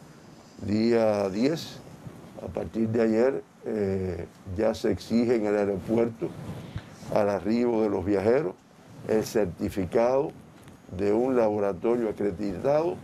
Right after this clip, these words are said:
con el P C R negativo realizado en las últimas setenta y dos horas. Eso indiscutiblemente nos va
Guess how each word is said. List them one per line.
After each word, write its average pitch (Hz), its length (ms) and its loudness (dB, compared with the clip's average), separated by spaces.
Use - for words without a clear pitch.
con 104 200 0
el 98 120 2
P 123 300 2
C 120 300 2
R 123 180 0
negativo 110 560 0
realizado 127 580 2
en 131 140 -4
las 117 160 0
últimas 170 400 -2
setenta 113 580 -2
y 104 40 -4
dos 110 240 0
horas. 90 200 -2
Eso 160 480 2
indiscutiblemente 139 1300 0
nos 104 540 0
va 139 360 2